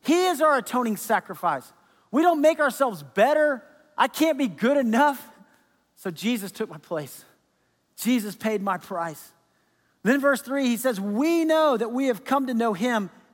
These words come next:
if we keep his commands. Whoever says, 'I know him,' but does not do what he commands is a liar, and the truth is not in that person." Pretty strong, right? I mean, John's like, "You're a liar." You know, <laughs> like,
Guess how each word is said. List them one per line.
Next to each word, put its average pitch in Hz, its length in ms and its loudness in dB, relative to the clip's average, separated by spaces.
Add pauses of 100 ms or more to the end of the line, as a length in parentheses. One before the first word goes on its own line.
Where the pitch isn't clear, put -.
(140)
if 320 500 2 (560)
we 254 120 -2
keep 220 220 -2
his 247 140 -10
commands. 285 520 0 (840)
Whoever 349 320 4
says, 320 220 0
'I 285 120 4
know 277 260 4
him,' 202 280 -2 (460)
but 233 100 -2
does 233 180 0
not 277 320 4
do 254 180 -2
what 285 100 0
he 240 80 -4
commands 214 520 -4
is 190 100 -8
a 214 40 -2
liar, 196 400 0 (960)
and 185 100 -4
the 208 80 -2
truth 247 300 -6
is 170 120 -10
not 190 160 0
in 185 80 -6
that 170 140 -4
person." - 360 -10 (1200)
Pretty 240 160 -6
strong, 180 460 -2
right? 170 240 0
I 175 40 0
mean, 165 100 -8
John's 165 180 -2
like, 156 140 -4
"You're 214 100 -2
a 190 60 0
liar." 147 420 -2
You 165 160 -2
know, 143 60 -6
<laughs> 160 40 -4
like, 180 220 -2